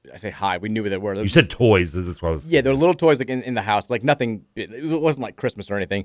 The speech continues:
Speaker 2: Yeah.
Speaker 1: But we would have, like, one present that was wrapped outside. We, like, we used to have, like, a little clubhouse, like, a little playground. And if you crawled up, like, there would be a present for me and a present for, for my sister. And usually it was, like,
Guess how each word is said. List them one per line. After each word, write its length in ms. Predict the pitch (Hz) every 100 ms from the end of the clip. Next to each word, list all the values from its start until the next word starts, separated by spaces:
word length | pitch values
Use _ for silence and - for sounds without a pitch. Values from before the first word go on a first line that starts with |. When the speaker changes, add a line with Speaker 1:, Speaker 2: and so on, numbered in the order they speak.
| -
Speaker 2:
Yeah. 220 | 135 113
Speaker 1:
But 120 | 156
we 60 | 165
would 120 | 165
have, 120 | 147
like, 140 | 127 117
one 540 | 117 143 156 151 143 _
present 300 | - 131 117
that 60 | 110
was 140 | 95
wrapped 460 | 98 110 107 98 _ -
outside. 580 | 143 - 131 120 120
We, 120 | 110 131
like, 160 | 123 131
we 100 | 151
used 80 |
to 40 | 147
have, 60 | 120
like, 140 | 117
a 40 |
little 220 | 110 110 104
clubhouse, 500 | - 113 92 80 -
like, 80 |
a 40 | 95
little 80 | 101
playground. 560 | 113 107 107 104 104 - _ _ _
And 80 | 117
if 80 | 110
you 60 |
crawled 320 | - 139 123 110
up, 160 | 101
like, 120 | 104 92
there 80 |
would 60 | 107
be 60 | 104
a 60 |
present 300 | 104 104 98
for 80 | 104
me 120 | 104
and 80 | 95
a 40 |
present 340 | - 101 92 85
for, 300 | 95 95 90 _ _ _
for 140 | - 98
my 100 | 87
sister. 520 | - 104 - 78 - _ -
And 140 | 156
usually 300 | 202 254 202
it 60 | 170
was, 160 | 143 117
like, 300 | 117 107 -